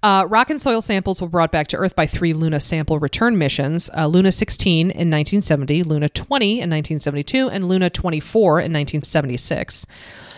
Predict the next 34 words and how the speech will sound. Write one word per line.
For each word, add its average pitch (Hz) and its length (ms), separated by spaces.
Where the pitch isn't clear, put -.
And 180 180
two 285 220
pioneering 202 720
robotic 165 480
rovers 170 480
landed 165 340
on 185 200
the 190 40
moon 165 220
in 160 140
nineteen 156 320
seventy 151 280
and 147 60
nineteen 139 300
seventy-three 147 680
as 185 140
a 165 60
part 170 240
of, 156 260
uh, 143 220
Soviet 156 600
Lunokhod 170 680
program. 135 520
Uh, 170 220
Luna 208 240
twenty-four 202 500
was 170 140
the 175 80
last 165 340
Soviet-Russian 151 680
mission 139 300
to - 100
the - 60
moon. 98 260